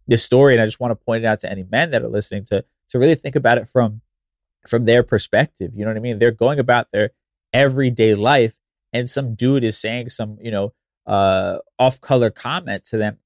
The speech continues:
And while for us, it may just be like, "Oh, he, he's giving him a compliment. Why can't he just take a compliment?"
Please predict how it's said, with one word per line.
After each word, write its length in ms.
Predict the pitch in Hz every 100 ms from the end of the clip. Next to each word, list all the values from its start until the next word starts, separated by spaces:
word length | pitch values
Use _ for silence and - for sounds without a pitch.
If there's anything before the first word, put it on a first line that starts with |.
| -
And 180 | 120 117
while 440 | 123 117 110 - _ -
for 180 | 113
us, 220 | 127 139 127
it 100 | 110
may 160 | 123
just 200 | 123 110
be 80 | 120
like, 100 | 117
"Oh, 100 | 147
he, 220 | 135 127 131 _ _
he's 160 | 208 185
giving 200 | 285 269
him 40 | 262
a 40 |
compliment. 380 | - 302 240 160
Why 100 | 190
can't 180 | 226 220
he 60 |
just 140 | 208 -
take 140 | 208
a 60 | 175
compliment?" 560 | - 214 208 143 120